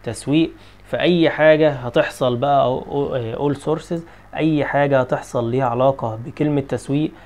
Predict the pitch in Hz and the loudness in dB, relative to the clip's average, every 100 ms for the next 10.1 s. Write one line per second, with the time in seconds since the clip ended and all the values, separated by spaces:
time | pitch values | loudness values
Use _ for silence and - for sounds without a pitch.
0 | - - 117 139 131 131 120 127 120 113 | -20 -4 0 0 0 -2 -2 -4 -2 -2
1 | 104 - 139 135 127 123 - - - - | -4 0 0 0 -2 -4 -14 -20 -20 -20
2 | - 113 107 104 107 107 113 107 - 139 | -12 -8 -6 -6 -8 -4 -4 -2 -2 -2
3 | 127 123 165 175 - 120 127 127 127 120 | 0 0 0 -2 -4 -6 -4 -6 -6 -8
4 | 110 123 120 123 131 120 117 110 143 131 | -6 -6 -6 -4 -4 -4 -6 -8 -8 -10
5 | - - 147 147 156 185 - - - - | -12 -8 -4 -4 -4 -8 -14 -20 -20 -20
6 | - - - - - - - - 131 - | -20 -20 -20 -20 -20 -20 -20 -10 -8 -6
7 | 135 131 - 123 - 131 131 127 123 - | -2 -2 0 -2 -2 -2 0 0 -4 -4
8 | 123 117 - 107 107 123 127 120 117 135 | -4 -4 -6 -8 -6 -6 -6 -4 -2 -2
9 | 131 135 127 110 - - 131 - 143 160 | -2 -4 -6 -10 -10 -6 -4 -4 -2 -2